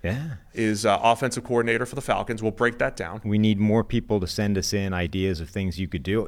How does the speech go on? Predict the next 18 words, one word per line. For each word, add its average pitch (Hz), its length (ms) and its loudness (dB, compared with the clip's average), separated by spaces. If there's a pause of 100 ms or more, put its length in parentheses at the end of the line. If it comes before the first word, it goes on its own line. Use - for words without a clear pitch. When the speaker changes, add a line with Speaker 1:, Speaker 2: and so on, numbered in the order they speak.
Speaker 1:
I 139 160 2
didn't, 131 340 -4
I 117 60 -2
didn't 139 160 2
tell 131 120 0
the 113 60 -4
people 120 240 -2
my 107 180 0
great 95 200 0
idea. 71 320 -8 (920)
Speaker 2:
Which 107 180 -8
one 123 160 -4
again? 139 280 -8 (180)
Speaker 1:
Where 107 480 6
we 110 160 2
send 131 400 4
you 120 160 6
into 92 640 0